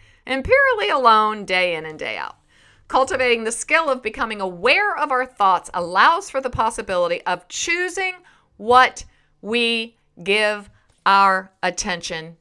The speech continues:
to." Oh my goodness.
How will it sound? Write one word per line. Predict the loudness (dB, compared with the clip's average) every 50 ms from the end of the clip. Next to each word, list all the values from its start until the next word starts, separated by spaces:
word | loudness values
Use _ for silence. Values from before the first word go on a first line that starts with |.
| _ _
to." | -10 -6 -4 -4 -4 -4 -8 _ _ _ _ _ _ _ _ _ _ 2
Oh | 4 6 6 6 4 2 0
my | -2 -4 -4 -6 -8 -12 _ _ 2
goodness. | 2 2 2 0 -4 -10 -10 -10 -14 -18 -20